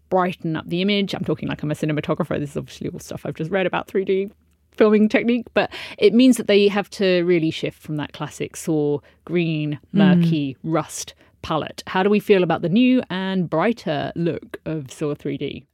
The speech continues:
Speaker 2: I wanna go back into the darkness.
Speaker 1: <laughs> The darkness in her soul is drawing her
Speaker 2: <laughs>
Speaker 1: back into classic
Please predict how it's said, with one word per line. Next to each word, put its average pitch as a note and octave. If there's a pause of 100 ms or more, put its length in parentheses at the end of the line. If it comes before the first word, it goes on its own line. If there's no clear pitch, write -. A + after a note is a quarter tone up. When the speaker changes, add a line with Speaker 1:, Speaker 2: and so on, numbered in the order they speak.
Speaker 2:
I F#3+
wanna F3
go E3
back E3
into D#3+
the E3+
darkness. E3 (100)
Speaker 1:
<laughs> - (640)
The G3
darkness A#3
in G3+
her F#3+
soul F#3+
is E3 (120)
drawing A#3
her G3
Speaker 2:
<laughs> -
Speaker 1:
back F#3+
into F#3
classic F3+